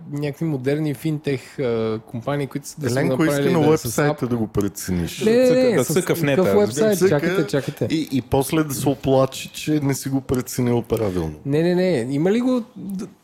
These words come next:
Speaker 1: сведено до това да има един ап, който да каже колко пари имаш, петстотин лева, а, м,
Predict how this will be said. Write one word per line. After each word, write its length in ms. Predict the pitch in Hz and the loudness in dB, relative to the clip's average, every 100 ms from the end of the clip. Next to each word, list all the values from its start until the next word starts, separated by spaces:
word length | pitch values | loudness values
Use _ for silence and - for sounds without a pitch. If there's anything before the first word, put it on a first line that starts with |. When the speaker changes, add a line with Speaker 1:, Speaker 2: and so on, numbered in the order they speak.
| 165 | -8
Speaker 1:
сведено 480 | 151 - 214 220 208 | -6 0 2 4 4
до 100 | 180 | 2
това 200 | 196 190 | 2 2
да 80 | |
има 260 | 180 185 185 | 4 4 2
един 200 | 165 165 | 2 2
ап, 200 | 151 156 | 2 0
който 180 | - 156 | -2 -2
да 60 | 143 | 0
каже 240 | 151 139 | -2 -2
колко 240 | - 123 | -4 -8
пари 200 | - 107 | -4 -2
имаш, 340 | 110 117 143 - | 0 0 -2 -4
петстотин 480 | 104 98 98 92 98 | -6 -4 -4 -4 -4
лева, 420 | 117 139 139 151 - - - - - - | 0 2 0 -4 -12 -20 -20 -20 -20 -12
а, 140 | 127 120 113 110 107 | -4 -2 0 0 0
м, 360 | 107 110 113 | -2 -4 -6